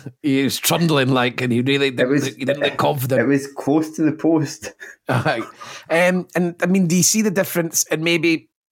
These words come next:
Speaker 1: maybe this should have been done earlier. Like, people like Kent and Morelos should have just been passed to the side because, the, I mean, I know this, I know Celtic weren't, had nothing to play for, but there's no doubt that the intensity was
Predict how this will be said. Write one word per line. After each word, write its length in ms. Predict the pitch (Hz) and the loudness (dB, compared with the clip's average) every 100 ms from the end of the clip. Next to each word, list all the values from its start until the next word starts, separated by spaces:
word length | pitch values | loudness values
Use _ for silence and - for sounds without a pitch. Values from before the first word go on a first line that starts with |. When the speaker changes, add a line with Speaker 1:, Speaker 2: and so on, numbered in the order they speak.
| _ _ _ 156 | _ _ _ 0
Speaker 1:
maybe 200 | 165 165 | 0 2
this 120 | 160 | 2
should 160 | 180 170 | 2 2
have 40 | |
been 120 | 175 | 0
done 140 | 160 170 | 2 2
earlier. 480 | 180 208 233 208 170 | 2 2 2 0 -2
Like, 260 | - 151 151 | -4 -4 -2
people 260 | 170 156 160 | -2 2 2
like 200 | 156 - | 0 0
Kent 240 | 160 160 | 0 2
and 100 | 156 | 2
Morelos 400 | 156 156 156 147 | 2 2 2 0
should 160 | - 151 | 0 -2
have 80 | |
just 220 | 139 127 160 | -2 -4 0
been 260 | 156 123 - _ _ _ _ - | 0 0 -4 _ _ _ _ -2
passed 260 | 156 160 - | 0 0 0
to 60 | 160 | -2
the 80 | |
side 280 | - 185 202 | 2 2 0
because, 360 | 175 156 156 135 | -2 0 0 -2
the, 280 | 151 151 143 | -2 0 0
I 120 | 147 | 2
mean, 180 | 151 151 | 2 2
I 80 | 156 | 2
know 200 | 180 202 | 2 2
this, 180 | 175 151 | 0 0
I 80 | |
know 200 | 160 196 | 2 2
Celtic 420 | 180 185 175 175 156 | 2 2 0 -2 0
weren't, 300 | 156 143 - - | 0 0 -6 -6
had 200 | 135 139 | -4 -2
nothing 240 | 135 151 | -4 -4
to 80 | 123 | -6
play 260 | - 143 135 | -2 0 0
for, 320 | 127 117 110 _ _ _ - | 0 -2 -2 _ _ _ -4
but 140 | 143 _ - | -4 _ -4
there's 200 | 139 127 | 0 2
no 220 | 185 208 | 2 2
doubt 280 | 160 170 165 | 2 0 0
that 100 | 131 | -2
the 100 | 143 | 0
intensity 640 | 127 180 196 196 - 165 | 0 2 2 2 0 0
was 200 | 151 131 | 0 0